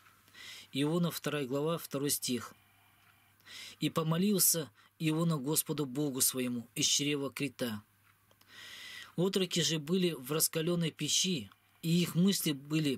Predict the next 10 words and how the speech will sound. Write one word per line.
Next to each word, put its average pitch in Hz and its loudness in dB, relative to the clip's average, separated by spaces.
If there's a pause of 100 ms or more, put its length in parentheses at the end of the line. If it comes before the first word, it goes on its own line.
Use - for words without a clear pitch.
подвластны 139 -2
только 156 -2
им 127 0 (100)
и 143 2
угодны 143 0
Богу. 120 -2 (480)
Даниил 151 2 (100)
три 147 0
двадцать 135 0
пять. 123 -4